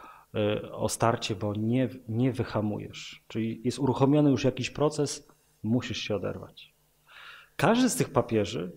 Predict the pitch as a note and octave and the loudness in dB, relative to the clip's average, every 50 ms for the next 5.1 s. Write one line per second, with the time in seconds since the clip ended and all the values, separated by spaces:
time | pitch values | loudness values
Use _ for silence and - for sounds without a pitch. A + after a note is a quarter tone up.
0 | - - C3 B2 B2+ B2 - - - G3+ G#3 F#3 C#3 - - - C3 A#2+ A#2 - | -6 0 2 4 4 2 2 0 -2 0 0 0 -2 0 2 4 4 4 4 2
1 | - - F#2+ F#2+ - - - - A#2 - - - - A2 G2+ G2+ - D#3+ G3+ A3 | -2 -2 -2 -4 -6 -10 -6 -6 -4 -4 -4 -4 -2 -2 -2 -2 -2 -4 -4 -6
2 | G#3 - _ _ _ _ _ _ _ _ _ _ _ _ _ _ - _ _ - | -8 -14 _ _ _ _ _ _ _ _ _ _ _ _ _ _ -20 _ _ -8
3 | - - D#3+ D#3+ D#3 D#3 C3+ - D#3 C#3 C3+ C#3+ A#2+ A#2 - - - C3 C3 B2 | 0 2 2 4 4 2 0 2 2 2 2 2 0 -2 -6 -4 0 2 4 6
4 | B2 B2 G#2+ B2 A2+ G2+ G#2 - - - - - G2 - - _ _ - - - | 4 4 4 2 0 0 -2 -4 -4 -6 -6 -8 -10 -16 -20 _ _ -20 -20 -20
5 | - - | -20 -20